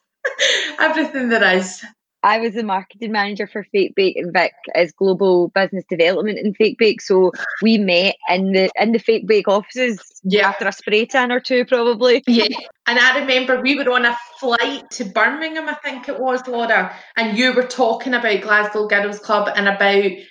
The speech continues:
Speaker 1: how you would love to turn it into a business, and look that we're really into our goals and our visions and everything.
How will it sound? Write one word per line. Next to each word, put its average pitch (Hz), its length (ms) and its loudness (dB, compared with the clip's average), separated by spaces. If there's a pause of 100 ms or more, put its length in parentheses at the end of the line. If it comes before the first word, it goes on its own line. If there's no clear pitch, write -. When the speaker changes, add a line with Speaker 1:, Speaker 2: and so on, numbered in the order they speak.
(400)
Speaker 1:
how - 180 0
you 220 240 0
would 208 160 2
love 202 260 2
to 220 120 -8
turn 208 280 0
it 190 100 -2
into 196 300 -2
a 185 40 -4
business, 214 460 -2 (120)
and 196 200 2
look 220 360 0
that 202 280 -2
we're 208 300 -2
really 202 300 2
into 196 280 0
our 190 140 0
goals 196 420 2
and 190 80 -8
our 180 160 2
visions 226 480 -2
and 240 120 -2
everything. 240 520 -2